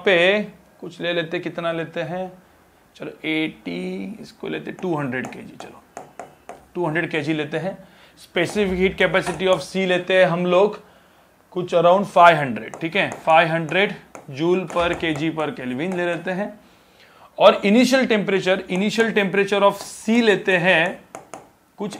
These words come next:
एटी डिग्री। अब मुझे एक बात बताओ, इस केस में क्या होने वाला है, बताओ इस केस में कौन किसको हीट देगा, कौन किसको हीट देगा?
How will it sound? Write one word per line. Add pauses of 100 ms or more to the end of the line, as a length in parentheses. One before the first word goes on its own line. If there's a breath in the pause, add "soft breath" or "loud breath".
एटी
डिग्री।
अब
मुझे
एक
बात
बताओ,
इस
केस
में
क्या
होने
वाला
है,
बताओ (760)
इस
केस
में
कौन
किसको
हीट
देगा,
कौन
किसको
हीट
देगा?